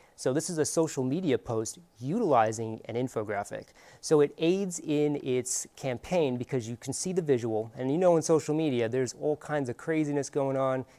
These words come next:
information thrown at you constantly, and an infographic is a good way to aid in their message. So you can use it to aid in a campaign or any kind of marketing message or any kind of command message,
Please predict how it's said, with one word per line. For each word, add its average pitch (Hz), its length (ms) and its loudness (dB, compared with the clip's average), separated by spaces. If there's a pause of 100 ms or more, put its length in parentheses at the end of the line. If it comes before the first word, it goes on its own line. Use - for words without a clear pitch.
(120)
information 151 680 0
thrown 135 240 0
at 131 60 -4
you 123 140 -2
constantly, 113 800 -4 (400)
and 120 160 2
an 180 80 8
infographic 156 460 4
is 127 100 -2
a 120 40 -10
good 160 180 0
way 151 140 2
to 139 260 -4 (100)
aid 165 320 2
in 127 280 -4
their 120 180 -2
message. 127 560 -6 (260)
So - 140 -2
you 139 80 2
can 147 160 -2
use 214 140 0
it 226 100 -4
to 165 160 -2
aid 165 100 4
in 160 80 0
a 143 60 0
campaign 135 680 -2
or 123 180 -2
any 123 160 0
kind 117 160 -8
of 110 60 -4
marketing 107 360 -4
message 117 400 -8
or 117 100 -2
any 113 140 -2
kind 107 180 -8
of 101 60 -8
command 117 400 -6
message, 107 480 -8